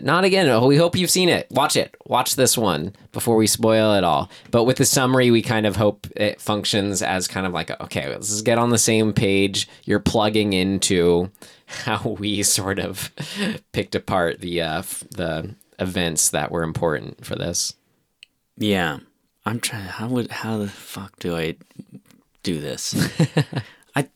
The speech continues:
Speaker 2: uh, okay. If, uh, just on the surface, ready?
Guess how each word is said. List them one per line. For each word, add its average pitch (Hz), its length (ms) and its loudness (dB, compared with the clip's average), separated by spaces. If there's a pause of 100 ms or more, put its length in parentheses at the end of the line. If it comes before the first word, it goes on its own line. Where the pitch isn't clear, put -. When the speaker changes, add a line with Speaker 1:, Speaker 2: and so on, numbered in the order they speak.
(140)
Speaker 2:
uh, 120 840 2
okay. 113 400 -2 (2000)
If, 143 240 0 (160)
uh, 117 540 2 (300)
just 160 280 2
on 151 100 4
the 135 60 2
surface, 95 520 0
ready? 104 440 2